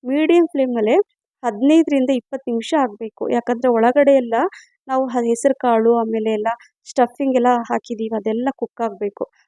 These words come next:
ಹಾಗಾಗಿ ಹದಿನೈದರಿಂದ ಇಪ್ಪತ್ತು ನಿಮಿಷ ಮೀಡಿಯಂ ಫ್ಲೇಮಲ್ಲಿ ಇಟ್ಟ ನಂತರ ನಾನು ನಿಮ್ಗೆ ತೋರಿಸ್ತಾ ಇದ್ದೀನಿ. ನೋಡಿ, ಓಪನ್ ಮಾಡಿ ನೋಡಿ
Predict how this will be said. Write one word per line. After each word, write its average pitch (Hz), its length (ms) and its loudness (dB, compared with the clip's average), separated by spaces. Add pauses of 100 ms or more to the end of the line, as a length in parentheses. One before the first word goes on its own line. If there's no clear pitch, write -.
(140)
ಹಾಗಾಗಿ 262 340 0
ಹದಿನೈದರಿಂದ 240 600 0
ಇಪ್ಪತ್ತು 226 380 -8
ನಿಮಿಷ 220 220 -4
ಮೀಡಿಯಂ 233 380 -2
ಫ್ಲೇಮಲ್ಲಿ 226 520 -2 (360)
ಇಟ್ಟ 254 180 -12 (100)
ನಂತರ 262 400 -2
ನಾನು 247 180 0
ನಿಮ್ಗೆ 226 220 -2
ತೋರಿಸ್ತಾ 220 440 -6
ಇದ್ದೀನಿ. 220 220 -6
ನೋಡಿ, 214 160 0
ಓಪನ್ 220 380 -4
ಮಾಡಿ 214 260 0 (520)
ನೋಡಿ 269 180 0